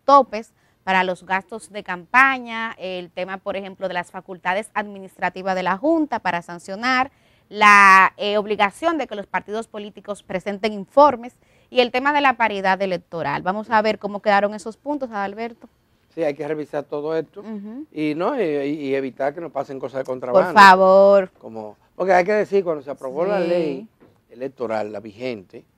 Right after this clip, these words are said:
Speaker 2: que ha sido modificada, modificada no, que varios artículos han sido
Speaker 1: Recurrido
Speaker 2: anulados,
Speaker 1: en el Tribunal
Speaker 2: eh,
Speaker 1: Constitucional.
Speaker 2: por organismos, eh, eh,
Speaker 1: Sí.
Speaker 2: de, de las altas cortes.
Speaker 1: Ujú.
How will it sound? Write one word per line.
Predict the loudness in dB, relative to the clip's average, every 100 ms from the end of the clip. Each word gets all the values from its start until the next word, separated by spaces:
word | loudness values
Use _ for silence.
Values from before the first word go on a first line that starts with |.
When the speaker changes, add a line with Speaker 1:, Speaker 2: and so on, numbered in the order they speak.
| _ _
Speaker 2:
que |
ha | -18
sido | -12 -12
modificada, | -12 -18 -20 -8 -2 -2 -2 -6 _ _ _ _ -8
modificada | -4 -2 2 2 2
no, | -2 -10 _ _ _
que | -2
varios | 2 2
artículos | 0 -4 -10 -8 -8 0
han | 0 2
sido | 2 2
Speaker 1:
Recurrido | 2 4 6
Speaker 2:
anulados, | 6 4
Speaker 1:
en |
el | -2
Tribunal | -8 -8 -6 -4 -6
Speaker 2:
eh, |
Speaker 1:
Constitucional. | -8 -16 -14 -6 -4 -4
Speaker 2:
por | -6
organismos, | -6 -6 -6 -8 -10 -14 _ _
eh, |
eh, | -16 -16 -18 -18 -18
Speaker 1:
Sí. | -18 -16
Speaker 2:
de, | -16
de | -20 -20
las | -16
altas | -14 -14 -16
cortes. | -16 -18 -18
Speaker 1:
Ujú. | -20 -20 -20